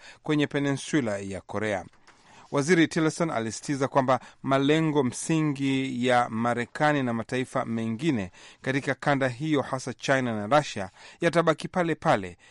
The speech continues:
Majaribio ya mara kwa mara ya Korea Kaskazini ya kutugawanya na kupanda mbegu za ugomvi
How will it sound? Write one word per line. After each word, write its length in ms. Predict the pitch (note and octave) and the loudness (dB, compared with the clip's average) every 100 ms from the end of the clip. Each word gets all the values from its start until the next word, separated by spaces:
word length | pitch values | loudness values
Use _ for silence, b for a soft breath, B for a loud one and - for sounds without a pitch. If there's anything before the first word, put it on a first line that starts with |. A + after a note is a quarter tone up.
| b | b
Majaribio 580 | - B2+ C3 C3 C#3+ D3 | 0 2 4 2 4 2
ya 60 | A#2 | 4
mara 300 | B2+ C3 B2 | 4 2 2
kwa 160 | C3 | -2
mara 400 | B2 C#3 C3 C3 C#2+ | 0 2 2 0 -2
ya 220 | A2+ B2 | -2 -2
Korea 380 | - C3+ C3 B2 | -2 -2 -2 -2
Kaskazini 640 | B2 - A#2+ A#2+ C#3 B2+ - B B | -6 -8 -8 -2 0 -2 -6 B B
ya 160 | C3+ B2+ | -2 -2
kutugawanya 720 | - B2+ C3+ C3+ C#3+ C#3 B2+ | -4 -4 2 6 6 4 0
na 220 | B2+ B2+ | 0 0
kupanda 600 | - A#2 - D3 C#3 B2+ | -4 -12 0 2 4 2
mbegu 520 | A#2+ C3 D3 C3 C#3 D#3 | 0 2 2 2 -4 -6
za 320 | A#2+ B2 B2 - | -4 -2 -2 -4
ugomvi 680 | B2 A2+ C3+ E3+ D3+ C#3+ | -6 -2 4 4 4 0